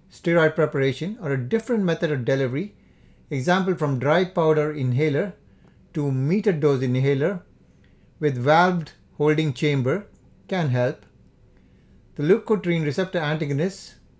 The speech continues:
the long-acting inhaled beta agonists, and omalizumab do not cause this side effect.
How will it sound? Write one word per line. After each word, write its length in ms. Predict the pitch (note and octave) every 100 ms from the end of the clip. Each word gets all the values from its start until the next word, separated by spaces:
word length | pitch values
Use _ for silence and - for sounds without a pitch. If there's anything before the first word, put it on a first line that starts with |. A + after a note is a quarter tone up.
| - - - - -
the 60 |
long-acting 760 | C#3 E3+ F#3 F3 - D#3+ D3+ C#3+ -
inhaled 400 | D#3+ C3+ E3 D3
beta 180 | C3+ D3
agonists, 600 | C#3+ D#3+ D3+ C3+ D3+ - - _ _ _ _ -
and 200 | D#3 D3+
omalizumab 800 | D3 F#3+ G#3+ D#3 D3+ C3 C#3 D#3 _ _ _ _ _ A2+
do 180 | C#3+ E3
not 380 | D#3+ F3 G#3+ -
cause 540 | D3 C#3 D3+ C#3+ - -
this 200 | - C3
side 240 | - D3 C3
effect. 460 | B2 B2 F#2+ -